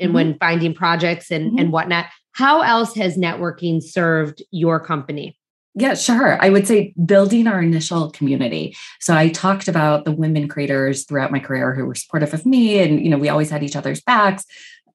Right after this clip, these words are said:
Speaker 2: I started with my own network of about forty photographers, just called them, told them this idea, asked them if they wanted to be part of it. They all said yes. They didn't know what it was that I was building. And I had this idea, but I, you know,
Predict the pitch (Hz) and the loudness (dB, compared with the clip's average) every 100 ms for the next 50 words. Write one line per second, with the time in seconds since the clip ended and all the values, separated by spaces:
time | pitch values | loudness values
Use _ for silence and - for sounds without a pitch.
0 | _ _ - 196 - 208 226 226 202 196 | _ _ -2 0 2 2 2 2 0 -2
1 | _ 180 180 165 180 196 196 170 180 160 | _ 0 2 2 0 -2 -2 -2 0 0
2 | 180 - 143 139 - - 156 147 151 147 | 0 -2 -4 -4 -6 -4 -4 -2 -2 -2
3 | - - 165 180 196 180 165 170 190 - | -4 -2 0 2 0 -2 -4 -4 -4 -4
4 | - 156 - - - - 220 - 180 196 | -2 -4 -8 -18 -14 -8 -6 -2 0 2
5 | 180 160 160 196 185 151 143 151 147 160 | 2 2 2 2 0 -2 -6 -2 -2 -2
6 | 143 139 - 170 156 139 139 131 - 131 | -4 -8 -6 -4 -2 -2 -4 -8 -6 -2
7 | 160 190 151 143 139 135 147 - - - | -2 -2 -4 -8 -6 -6 -6 -6 -8 -6
8 | 175 285 - - - - _ 170 175 175 | -6 -4 -10 -16 -20 -20 _ 0 2 2
9 | 180 175 165 180 196 175 175 - 165 160 | 0 0 0 0 0 0 0 -2 -2 -2
10 | 156 160 156 202 226 226 170 156 156 151 | -2 -2 -2 0 2 2 0 0 0 -2
11 | - 156 160 175 190 196 185 233 233 180 | -6 -4 -2 0 0 2 0 0 2 2
12 | 175 240 208 147 147 | 2 2 2 2 2